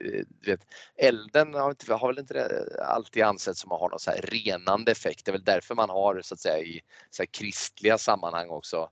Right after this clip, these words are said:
eldat det som, eh, ansett vara från djävulen och så här ondska, så här, för att det ska ha en renande effekt. Men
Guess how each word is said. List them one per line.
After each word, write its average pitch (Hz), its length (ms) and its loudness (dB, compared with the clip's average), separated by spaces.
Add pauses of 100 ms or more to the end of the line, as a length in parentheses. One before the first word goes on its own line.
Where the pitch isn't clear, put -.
(440)
eldat 92 640 0
det 82 200 0
som, 80 340 -6
eh, 82 480 -4
ansett - 880 -6
vara 78 400 2
från 85 300 -6
djävulen 87 600 2
och 80 80 -6
så - 60 -2
här 87 100 -2
ondska, 82 480 -2
så 76 120 -2
här, 71 40 0
för 80 100 -4
att 78 80 -2
det 78 80 -8
ska - 140 -2
ha 80 100 2
en 85 60 -2
renande 87 420 -2
effekt. 80 340 -2
Men 98 140 0